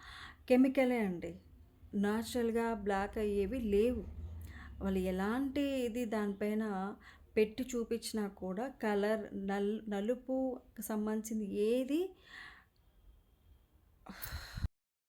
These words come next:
నలుపుకు సంబంధించిన ఏ ప్రోడక్ట్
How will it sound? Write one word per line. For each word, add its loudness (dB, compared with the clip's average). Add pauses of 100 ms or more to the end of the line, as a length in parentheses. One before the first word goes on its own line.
(340)
నలుపుకు 2
సంబంధించిన 2
ఏ 2
ప్రోడక్ట్ 2